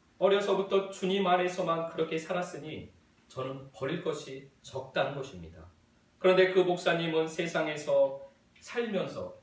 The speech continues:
세상에서 들어온 것들이 너무나 많아서 생명의 길을 걸어가면서 주님을 채우려고 하니까, 그냥 채워지지는 않으니까,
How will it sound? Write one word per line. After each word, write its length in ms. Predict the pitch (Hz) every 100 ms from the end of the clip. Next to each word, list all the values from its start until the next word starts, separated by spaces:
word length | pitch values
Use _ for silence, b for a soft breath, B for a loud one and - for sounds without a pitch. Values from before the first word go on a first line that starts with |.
| _
세상에서 760 | _ - 220 220 208 202 196 196
들어온 360 | 190 180 180 175
것들이 460 | 165 - 160 156
너무나 540 | 113 180 196 202 202 190
많아서 680 | 160 151 - 185 120 107 - _ _ _ _ _ _ _
생명의 420 | _ 269 226 220 196
길을 200 | 196 196
걸어가면서 500 | 185 180 180 175 175
주님을 400 | - 185 196 196
채우려고 420 | - 226 208 185
하니까, 300 | - - -
그냥 320 | - 220 220
채워지지는 640 | 220 208 196 175 175 190
않으니까, 680 | 180 123 131 113 110 101 -